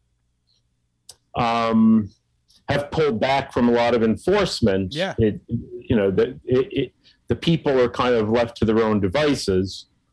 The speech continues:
Speaker 1: However, you know, so, I mean, in a sense, we're back to where we were in many ways, uh, back then.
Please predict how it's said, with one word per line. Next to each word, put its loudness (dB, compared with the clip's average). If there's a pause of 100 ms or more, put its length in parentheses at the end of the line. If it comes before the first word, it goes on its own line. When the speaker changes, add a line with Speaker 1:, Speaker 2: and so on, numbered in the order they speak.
(260)
Speaker 1:
However, 0
you 2
know, 0 (1300)
so, 2
I 2
mean, 2
in 2
a 0
sense, 0
we're 0
back -2
to -2
where 2
we 2
were 0
in 2
many 2
ways, 0
uh, 0
back -2
then. -2